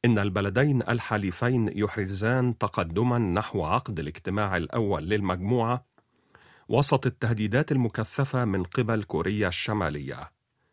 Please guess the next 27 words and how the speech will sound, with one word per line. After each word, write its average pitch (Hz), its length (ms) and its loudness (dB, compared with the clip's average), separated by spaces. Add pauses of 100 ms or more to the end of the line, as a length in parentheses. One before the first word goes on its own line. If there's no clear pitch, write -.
(800)
وقد 135 300 4
تم 190 240 2
الإعلان 147 460 2
عن 127 140 4
المجموعة 117 560 2
الاستشارية 117 800 0
النووية 113 600 4
خلال 107 420 0
الزيارة 92 500 0
الرسمية 123 640 -2
التي 101 460 -6
قام 123 380 0
بها 117 220 0
الرئيس 98 600 0
يون 123 180 2
سوك - 260 -6
يول 127 300 2 (120)
إلى 95 140 2
واشنطن 127 800 0 (340)
في 120 200 2
شهر 156 400 0
إبريل 92 360 0
الماضي، 113 520 0 (680)
وذلك 147 500 4
ضمن 127 380 4
إعلان 98 520 2
واشنطن، 101 640 -4